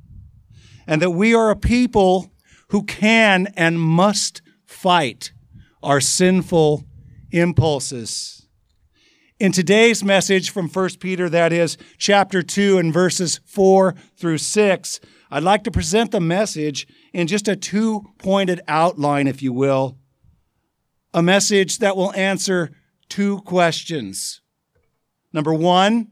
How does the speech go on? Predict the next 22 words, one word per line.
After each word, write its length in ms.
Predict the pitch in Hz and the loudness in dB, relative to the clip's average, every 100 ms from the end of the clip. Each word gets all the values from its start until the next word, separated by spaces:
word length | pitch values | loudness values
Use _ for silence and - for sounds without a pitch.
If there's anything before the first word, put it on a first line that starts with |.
| _ _ _ _ _ _ - | _ _ _ _ _ _ -6
who 340 | - 226 262 208 | 0 0 0 2
is 720 | 202 196 190 175 - - _ _ _ _ _ _ _ | 2 2 -2 -4 -6 -8 _ _ _ _ _ _ _
Jesus 540 | 175 185 175 185 170 | -2 0 0 -2 -4
Christ? 800 | - 180 165 147 120 - - - _ _ _ _ _ _ _ _ _ _ _ _ | -8 0 2 2 -2 -8 -12 -20 _ _ _ _ _ _ _ _ _ _ _ _
Who 220 | - 208 220 | -2 0 2
is 460 | 190 190 - - | 2 2 -4 -10
Jesus? 540 | 151 190 196 160 139 - - - | -4 0 0 -2 -4 -8 -14 -2
That 140 | 175 | 2
is, 220 | 180 143 - _ | 2 -2 -10 _
who 200 | 196 240 | 0 2
does 180 | 240 220 | 2 0
Peter 440 | - 214 233 214 175 | -2 -2 2 2 0
say 500 | - 170 156 135 - _ - | 0 2 2 -2 -10 _ -4
that 180 | 185 | -2
he 260 | 151 185 185 | 0 0 2
is 500 | 190 160 131 - - _ _ _ _ | 2 2 -2 -8 -12 _ _ _ _
in 100 | 160 | -6
this 220 | 156 151 151 | -4 -6 -4
epistle? 580 | 160 165 - 131 120 - _ _ _ _ _ _ _ _ _ _ | -2 -2 -2 -6 -10 -16 _ _ _ _ _ _ _ _ _ _
And 200 | 180 175 | -2 2
number 240 | 196 202 | 2 2
two, 680 | 208 240 247 240 226 220 - | -2 -2 2 2 2 0 -6